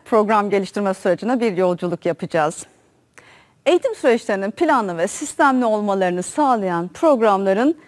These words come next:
durağan olması mümkün değildir. Orstein ve Hankis programların dinamik olmaları gerektiğini, yaşaması gerektiğini ve ulaşılmaya çalışılan bir hedef olarak değil de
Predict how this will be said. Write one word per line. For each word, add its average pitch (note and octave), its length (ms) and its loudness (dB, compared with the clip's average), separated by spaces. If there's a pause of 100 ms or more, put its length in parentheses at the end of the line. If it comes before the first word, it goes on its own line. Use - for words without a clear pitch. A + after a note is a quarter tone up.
(420)
durağan C#4+ 520 4
olması F3+ 680 -2 (120)
mümkün G3 400 -2
değildir. E3 520 -2 (1200)
Orstein E4+ 500 0
ve G#3+ 40 0
Hankis D4 680 -4 (180)
programların D#4 840 0
dinamik A3 400 -2
olmaları E3+ 440 -2
gerektiğini, D#3+ 880 -4 (400)
yaşaması A#3+ 600 -4
gerektiğini D3+ 800 -6 (400)
ve D4 80 4
ulaşılmaya F#4 760 -2
çalışılan F4+ 680 -4 (420)
bir D#4 140 4
hedef D4+ 400 -2
olarak B3+ 500 0
değil C4 300 2
de C#4 160 -2